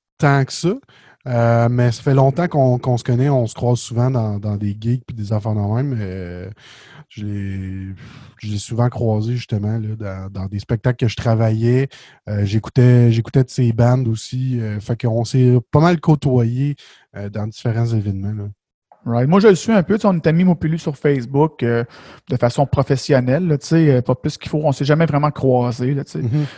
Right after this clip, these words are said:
Speaker 2: Moi, j'ai plus connu dans le temps qu'il était bassiste pour Marimé, là, dans le temps, tu sais, je,
Speaker 1: Ouais.
Speaker 2: je l'ai croisé deux, trois fois dans ces occasions-là. Euh, sinon, pas plus que ça, mais je sais que c'est un cool, euh, cool guy, man. Puis, euh, il y a un esti de look de la mort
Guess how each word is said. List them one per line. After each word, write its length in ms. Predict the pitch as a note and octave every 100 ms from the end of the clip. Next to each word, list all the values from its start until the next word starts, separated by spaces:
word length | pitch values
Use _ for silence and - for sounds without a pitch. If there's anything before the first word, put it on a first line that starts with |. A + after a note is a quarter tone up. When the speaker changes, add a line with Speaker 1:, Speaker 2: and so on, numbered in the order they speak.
| -
Speaker 2:
Moi, 80 | A#3+
j'ai 140 | F3+
plus 200 | - A3
connu 220 | - F3+
dans 140 | E3+ C#3
le 80 | B2
temps 200 | D#3 D#3
qu'il 120 | C3+
était 120 | C3+
bassiste 360 | C3 B2+ D3 -
pour 120 | C3
Marimé, 440 | B2+ B2 B2 D3
là, 120 | E3
dans 140 | C#3+ C3
le 80 | B2
temps, 220 | C#3+ D3
tu 160 | D3
sais, 0 | C3
je, 80 | B2+
Speaker 1:
Ouais. 120 | B2 - - -
Speaker 2:
je 100 | C#3+
l'ai 80 | D3
croisé 380 | D#3+ D3+ D3 D#3
deux, 160 | D#3
trois 260 | - C#3+ C3
fois 220 | - D3+
dans 120 | D3
ces 200 | - C3
occasions-là. 800 | B2+ C#3 B2+ B2 B2+ A#2+ B2 F3 - _ - _ -
Euh, 500 | B2+ B2 B2 A#2+ A#2+ F3+
sinon, 380 | - - E3 G3+
pas 140 | D#3+
plus 240 | - F#3 -
que 100 | C#3+
ça, 320 | - F#3+ G#3
mais 420 | D3+ C3+ C3+ C3+
je 60 | B2+
sais 80 |
que 60 | G3
c'est 80 | -
un 80 | C3
cool, 320 | - E3 D#3
euh, 340 | D3+ C#3 C3 B2+ - -
cool 240 | G3 F3+
guy, 320 | D#3 C#3 D#3
man. 300 | D#3+ D#3 D#3
Puis, 240 | C3+ B2 B2
euh, 180 | A#2+ A#2+ _ - -
il 80 | C#3+
y 20 |
a 40 | D3+
un 160 | F3+ B3 F#3+
esti 460 | - _ - F3
de 240 | C#3+ D3+ D#3+
look 360 | F3 F#3 -
de 160 | C#3+ C#3+
la 100 | C3+
mort 600 | C3+ C#3 D3+ E3+ E3+ D#3